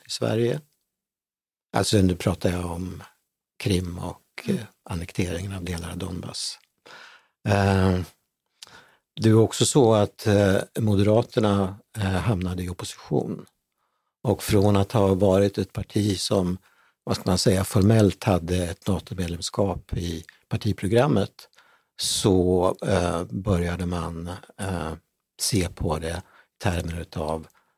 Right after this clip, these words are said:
Speaker 1: eh, politik. Alltså Moderaterna, Moderaterna och nato var ungefär som med Socialdemokraterna och monarkifrågan. Fanns med i partiprogrammet men man gjorde inte ett dyft för att lyfta den.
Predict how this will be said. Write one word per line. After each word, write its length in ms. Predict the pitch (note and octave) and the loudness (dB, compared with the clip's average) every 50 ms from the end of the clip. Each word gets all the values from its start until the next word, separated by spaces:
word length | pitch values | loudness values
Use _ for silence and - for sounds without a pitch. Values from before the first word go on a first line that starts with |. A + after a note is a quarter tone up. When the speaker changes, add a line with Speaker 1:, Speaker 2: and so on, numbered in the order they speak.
| _ _ _ _ - | _ _ _ _ -8
Speaker 1:
eh, 300 | - E2+ E2 D#2+ E2 D#2+ E2 F2 F2 - - - _ _ _ - | -6 -4 -4 -4 -4 -6 -6 -8 -10 -14 -20 -20 _ _ _ -10
politik. 640 | - F#2+ F2 - - - A2+ - _ - - - - _ _ _ _ _ _ _ _ _ _ - | -10 -8 -4 -2 -2 -2 -2 -4 _ -16 -16 -16 -16 _ _ _ _ _ _ _ _ _ _ -8
Alltså 220 | - F#2+ - - - | -6 -6 -4 -4 -2
Moderaterna, 800 | F#2 F#2+ E2 F#2 F#2 F#2+ G2 - - - G#2+ F#2+ F#2+ F2+ E2 - - - - - _ _ _ _ _ | 0 0 2 4 4 4 4 2 0 0 0 2 2 0 0 -4 -10 -20 -20 -20 _ _ _ _ _
Moderaterna 800 | - B2 G#2 G2 F2+ G2+ G2+ G2+ - - - G2 F#2+ F#2 F#2 F2+ | 0 2 4 4 6 6 4 2 2 0 0 2 4 4 2 2
och 220 | F2+ F2+ - - G#2+ | 0 -2 -2 -2 -2
nato 360 | F#2+ F#2+ G2 G#2 G2 - G#2 | 0 0 0 0 -2 -2 -2
var 60 | F2+ | -2
ungefär 300 | F2 F2 E2+ - - E2 | -2 -2 -4 -6 -6 -6
som 400 | E2+ - - F#2 E2 E2 D#2+ E2+ | -4 -2 -2 -2 -2 -2 -6 -8
med 340 | E2+ E2+ E2+ D#2+ D#2+ D#2 D2+ - _ _ _ _ _ _ _ _ _ _ _ _ _ _ - | -8 -8 -8 -8 -10 -12 -14 -20 _ _ _ _ _ _ _ _ _ _ _ _ _ _ -10
Socialdemokraterna 1000 | - - - - G2+ E2+ E2+ E2 D#2+ E2 E2 - - F#2 E2+ - - - E2+ E2+ | -6 -4 0 0 2 2 2 0 -2 -4 -4 -2 -2 -2 -2 -2 -4 -6 -6 -4
och 80 | E2+ E2+ | -4 -4
monarkifrågan. 1000 | E2+ E2+ E2 E2+ - - F#2 E2 D#2 - - A#2 G#2 A2 G#2+ - - - - - - | -4 -4 -4 -4 -2 -2 -2 -2 -2 -2 -2 0 0 0 0 -2 -4 -6 -8 -10 -12
Fanns 320 | - - A2+ F#2 E2+ - - | -8 -4 -4 -4 -4 -2 -2
med 380 | F#2 F#2+ F#2 F2 E2+ E2+ E2+ | -2 -2 -2 -2 -4 -4 -4
i 160 | E2+ D#2+ - - - - _ - _ _ _ - | -6 -6 -8 -10 -14 -20 _ -20 _ _ _ -2
partiprogrammet 880 | - F2+ - G2 F2 - - F2 F2 F#2+ F#2+ F#2+ F#2 E2+ E2+ - - | -2 0 0 0 -2 -2 -2 -2 0 0 0 0 -2 -4 -8 -8 -6
men 260 | - E2+ E2+ E2 D#2+ | -4 -4 -4 -4 -6
man 340 | F2 E2 D#2+ E2 E2+ F2+ F#2 - _ _ _ | -6 -8 -8 -8 -10 -12 -14 -14 _ _ _
gjorde 220 | - G2 F#2 E2+ E2 | -10 -8 -6 -6 -8
inte 180 | F2 - - | -6 -6 -8
ett 140 | F#2+ - - | -8 -6 -4
dyft 300 | - F#2 E2 - - - | -4 -4 -4 -6 -8 -10
för 100 | - G2 | -8 -6
att 60 | F2+ | -4
lyfta 340 | E2 E2 - - - - - | -4 -4 -6 -6 -8 -8 -6
den. 140 | - - - | -6 -6 -8